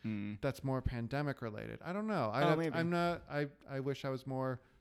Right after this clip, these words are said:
Speaker 2: well versed in the career of Maria Bamford, ra-, as, as opposed to her just being like,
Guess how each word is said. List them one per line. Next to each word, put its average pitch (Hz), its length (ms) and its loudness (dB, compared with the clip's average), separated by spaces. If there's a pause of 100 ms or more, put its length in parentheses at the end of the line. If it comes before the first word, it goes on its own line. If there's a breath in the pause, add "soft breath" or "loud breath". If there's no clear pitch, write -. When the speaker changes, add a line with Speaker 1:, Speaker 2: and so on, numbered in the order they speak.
(140)
Speaker 2:
well 131 180 2
versed 127 440 -2
in 131 100 -6
the 120 80 -4
career 127 300 -6
of 120 100 -8
Maria 120 240 -2
Bamford, 113 540 -6 (100)
ra-, 120 400 0
as, 143 260 2
as 147 140 0
opposed 139 320 4
to 135 80 2
her 131 120 2
just 123 140 -8
being 131 200 0
like, 127 120 -2